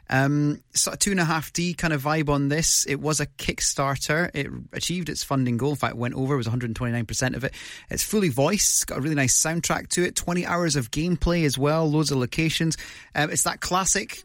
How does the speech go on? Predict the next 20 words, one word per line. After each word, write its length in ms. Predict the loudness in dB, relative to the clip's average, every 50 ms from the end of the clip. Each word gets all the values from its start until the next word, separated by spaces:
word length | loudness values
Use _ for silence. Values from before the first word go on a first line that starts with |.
| _ -8
point 200 | -6 -6 -4 -4
and 100 | -4 -4
click 420 | -4 -4 -4 -4 -8 -14 -10 -4 0
era, 360 | 2 2 4 4 4 2 0 0
which 320 | -2 -2 -2 -2 -2 -2
a 80 | -2 -2
lot 140 | -2 -4
of 60 | -4 -6
people 240 | -6 -6 -6 -6
will 160 | -4 -2 0 0
argue 400 | 2 2 0 0 -2 -4 -2 -2
is 340 | 0 0 0 0 0 -2 -2
now 220 | 0 0 2 2
outdated. 640 | 0 -2 -2 -4 -2 -2 -2 -2 -2 -2 -4 -2 0
But 200 | 0 0 0 -2 -8 -14 -18 -18 -12 -4 -2
I 40 | 0
have 160 | 0 0 0
to 100 | 0 0
say, 200 | 2 2 2 2
artistically, 880 | 2 0 -2 0 0 2 2 2 0 -2 -4 -2 0 2 2 2 2